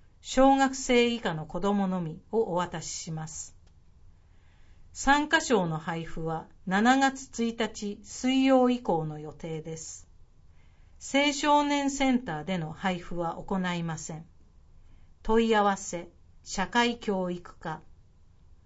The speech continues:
電話、市役所、内線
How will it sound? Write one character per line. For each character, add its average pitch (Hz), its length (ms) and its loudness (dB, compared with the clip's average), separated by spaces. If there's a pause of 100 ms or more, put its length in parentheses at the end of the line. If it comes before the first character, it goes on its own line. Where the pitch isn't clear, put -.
(160)
電 226 360 2
話、 214 220 2 (140)
市 - 280 -4
役 247 220 0
所、 - 360 -10 (420)
内 220 260 4
線 220 460 -4